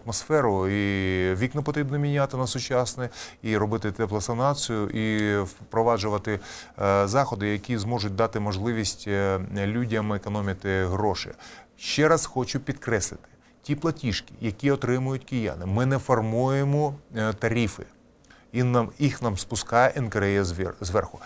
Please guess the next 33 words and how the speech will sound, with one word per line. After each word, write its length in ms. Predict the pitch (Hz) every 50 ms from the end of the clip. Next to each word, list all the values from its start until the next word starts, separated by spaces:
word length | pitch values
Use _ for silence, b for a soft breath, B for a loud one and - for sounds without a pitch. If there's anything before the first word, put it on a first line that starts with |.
| B B B -
Ми 300 | 123 143 156 160 165 143
відповідальні, 600 | 123 120 - - 113 113 113 107 123 127 120 110
як 160 | 101 - -
міська 240 | 107 - - 117 110
влада, 280 | 107 131 135 123 117
тільки 220 | 101 - 104 - 101
за 120 | 95 107
два 160 | 98 104 110
тарифи. 340 | 104 110 98 98 85 - 87
За 160 | 92 92 110 110
прибирання 640 | - 123 117 117 117 117 110 107 107 107 104 98 92 95 104 98
придомової 420 | - 120 110 110 110 107 104 98
території 480 | - 107 107 110 - 156 160 156 160 156 156 B B B B B B -
і 360 | - 123 127 123 123 120 117
вивіз 300 | 104 107 123 117 113 101
сміття. 420 | - 120 113 98 - - - - - B B B B B B
Ці 140 | - -
тарифи, 380 | 123 - 123 131 156 151 - 123 104 92 - - - 104
е, 60 | 101 104 101 98 98 98 92 -
останні 460 | - 110 - - - 117 110 110 104
три 140 | 98 107 101
роки 260 | 101 101 95 - 127
не 220 | 107 107 113 120 120
підвищувались. 800 | - 120 101 107 101 104 98 - - - 92 90 82 87 - - B B B B B B B B B -
Е, 340 | 104 101 101 98 98 95 - - - -
і, 280 | 120 117 120 117 117 117 117
е, 640 | 113 110 110 110 107 104 104 101 98 95 95 92 98
наше 280 | 110 - 107 - 123
завдання — 580 | 107 110 123 110 110 117 120 131 143 156 160 147 B B B B B B B -
зняти 480 | 98 92 101 123 135 139 135 135 127
навантаження 680 | 123 120 117 113 117 113 104 127 117 101 104 110 107 104
з 100 | 92 95 101
людей, 360 | 104 104 123 127 120 107 90